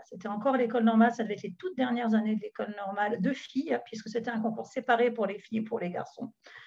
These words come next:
ce qui le rendait beaucoup plus difficile pour les filles, puisqu'il y avait le même nombre de postes et pas le même nombre de candidats, bien entendu. Et, euh,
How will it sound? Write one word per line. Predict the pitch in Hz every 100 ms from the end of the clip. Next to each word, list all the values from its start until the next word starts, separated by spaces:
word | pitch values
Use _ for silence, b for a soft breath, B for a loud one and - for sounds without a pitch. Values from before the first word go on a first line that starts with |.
| B B B _ _
ce | -
qui | 247
le | 214
rendait | 208 196
beaucoup | 190 - 233
plus | 262
difficile | 220 220 214 - 233
pour | - 190
les | 190
filles, | - 226
puisqu'il | 214 185 -
y | 185
avait | 185
le | 185
même | 190 214
nombre | 214 214
de | 220
postes | 240 226 226
et | 185
pas | 202
le | 190
même | 190
nombre | 196 196
de | 185
candidats, | 214 196 185 202
bien | 185 190
entendu. | 190 185 202 220 269 _ B B B B _ -
Et, | 220 233 220 208
euh, | 202 202 196